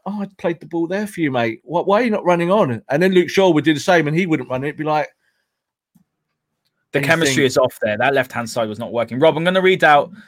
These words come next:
Speaker 2: a comment here from Masoko 'cause he's saying, "I'm
Speaker 1: Go on.
Speaker 2: absolutely delighted for Hader. Biggest Pogba fan I know." Rob is as well. Stuck up for Pogba time and time again. Happy we're eating the fruit. Now,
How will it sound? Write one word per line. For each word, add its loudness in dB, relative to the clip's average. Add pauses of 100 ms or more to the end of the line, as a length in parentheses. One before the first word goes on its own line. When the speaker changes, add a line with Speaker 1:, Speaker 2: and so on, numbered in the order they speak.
(200)
Speaker 2:
a -6
comment -2
here 0
from -6
Masoko 0
'cause -10
he's -12
saying, 0
"I'm -2
Speaker 1:
Go 2
on. 2
Speaker 2:
absolutely -2
delighted 0 (100)
for -4
Hader. 0 (320)
Biggest -2
Pogba -2
fan -2
I -4
know." -2
Rob 2
is -2
as -8
well. 0 (240)
Stuck -4
up -2
for -12
Pogba -8
time -6
and -12
time -6
again. -8
Happy -6
we're -6
eating -12
the -10
fruit. -12
Now, -4